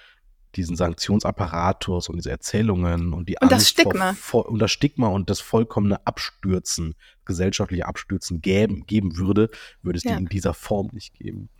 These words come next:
Speaker 1: Du hast, ähm, du hast dir ja irgendwie Gedanken dazu gemacht. Du hast, äh, den Verein Sanktionsfrei in Berlin mitgegründet.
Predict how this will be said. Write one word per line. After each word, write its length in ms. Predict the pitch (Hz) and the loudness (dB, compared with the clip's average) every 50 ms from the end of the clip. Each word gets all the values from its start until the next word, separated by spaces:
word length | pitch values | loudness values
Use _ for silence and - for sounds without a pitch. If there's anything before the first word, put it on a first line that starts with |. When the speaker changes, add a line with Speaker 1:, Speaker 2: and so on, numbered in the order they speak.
| - - - - - - - - - - - - - - - | -20 -20 -20 -20 -20 -20 -18 -18 -16 -16 -16 -16 -18 -8 0
Speaker 1:
Du 140 | - 123 110 | 2 4 4
hast, 380 | 123 139 120 - - - - - - | 4 2 0 -4 -4 -6 -8 -6 -2
ähm, 760 | - 139 131 127 127 127 127 123 123 123 123 123 127 127 117 - _ _ _ _ _ _ _ _ _ _ _ _ _ _ _ _ _ _ _ _ _ _ | -2 0 0 0 0 0 2 2 2 2 0 0 -2 -4 -6 -12 _ _ _ _ _ _ _ _ _ _ _ _ _ _ _ _ _ _ _ _ _ _
du 140 | - 110 120 | -2 2 2
hast 120 | 127 - - | 2 4 4
dir 60 | 131 | 4
ja 240 | 120 110 107 110 - | 6 6 4 2 2
irgendwie 340 | 107 107 107 101 104 101 | 2 2 2 2 2 0
Gedanken 300 | 90 95 92 101 117 131 | 0 0 0 2 2 2
dazu 320 | 151 135 135 139 - - 135 | 2 0 0 0 -2 -2 -2
gemacht. 600 | 127 101 87 - - - 156 - - - - - - | 0 0 -2 -2 -2 -2 -2 -4 -6 -14 -18 -12 -6
Du 100 | - 214 | -4 -4
hast, 340 | 214 - - - - - - | -4 -4 -6 -8 -10 -12 -8
äh, 240 | - 65 64 64 - - - - - 67 65 - | -4 -4 -2 -4 -4 -6 -8 -10 -10 -10 -2 0
den 140 | 123 117 107 | 2 2 2
Verein 320 | - - - - 101 101 | 2 0 0 2 0 0
Sanktionsfrei 680 | - 101 98 - - - 104 104 120 120 - - 135 110 | 2 0 -2 -2 -2 -2 0 0 0 -2 0 0 2 2
in 80 | 110 120 | 4 2
Berlin 360 | 117 107 104 107 113 120 120 - | 2 2 2 2 2 0 -2 -2
mitgegründet. 880 | - 95 101 117 - - - - 120 95 95 107 117 120 123 127 127 - | -2 0 0 0 0 -4 -6 -8 -6 -2 2 4 4 6 6 4 4 2